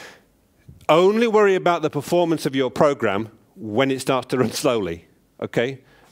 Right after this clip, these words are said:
And use a profiling tool to find out where the slow bits are and then actually target those specifically." Uh, and that seems to work quite well. And I thought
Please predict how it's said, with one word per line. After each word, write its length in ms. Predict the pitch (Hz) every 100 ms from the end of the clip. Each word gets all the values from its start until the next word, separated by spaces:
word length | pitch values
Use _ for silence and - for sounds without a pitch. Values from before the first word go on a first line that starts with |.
| -
And 260 | 127 123 -
use 200 | 139 156
a 60 |
profiling 720 | 156 180 202 - 135 113 107
tool 400 | 101 117 104 123
to 100 | 120
find 460 | 123 - - 135 131
out 260 | 139 95 120
where 140 | 120
the 80 | 110
slow 240 | - 127
bits 280 | 107 101 -
are 280 | 95 92 101 _
and 160 | 104 104
then 140 | 123
actually 260 | 117 104 117
target 480 | - 123 113 113 107
those 240 | 104 104
specifically." 800 | - 107 - 139 - 107 95 90 _ - -
Uh, 160 | - 107
and 160 | 110 117
that 220 | 147 -
seems 280 | - 139 123
to 100 | 131
work 180 | 117 -
quite 240 | - 101
well. 240 | 107 101 - - -
And 140 | - 135
I 100 | 202
thought 460 | - 143 127 -